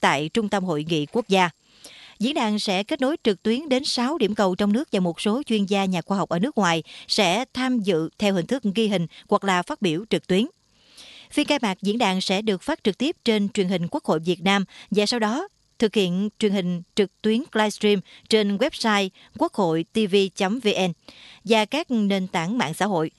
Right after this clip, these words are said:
thực hiện livestream trên các nền tảng số, thiết lập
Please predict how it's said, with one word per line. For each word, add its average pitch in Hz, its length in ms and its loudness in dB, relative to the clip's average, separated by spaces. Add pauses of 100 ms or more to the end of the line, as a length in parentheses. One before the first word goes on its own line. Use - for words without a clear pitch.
(260)
thực 233 140 0
hiện 202 160 2
livestream 226 500 2
trên 202 360 0
các 294 220 -4
nền 185 200 0
tảng 165 180 0
số, 220 300 0 (260)
thiết 359 160 0
lập 214 160 2